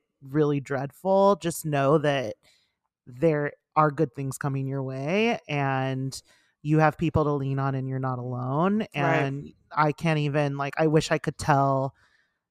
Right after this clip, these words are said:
Speaker 1: ten months ago, Kristen, like, where I'd be
Speaker 2: Right.
Speaker 1: now, right?
Speaker 2: And I
Speaker 1: So.
Speaker 2: think, I think up to that too, it's like we s-, we've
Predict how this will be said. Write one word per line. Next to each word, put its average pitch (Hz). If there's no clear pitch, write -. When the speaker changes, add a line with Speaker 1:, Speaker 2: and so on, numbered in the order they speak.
Speaker 1:
ten 160
months 151
ago, 143
Kristen, 135
like, 123
where 156
I'd 135
be 131
Speaker 2:
Right. 143
Speaker 1:
now, -
right? 135
Speaker 2:
And 247
I 254
Speaker 1:
So. 240
Speaker 2:
think, -
I 233
think 269
up 269
to 233
that 202
too, 226
it's -
like 175
we 220
s-, -
we've 233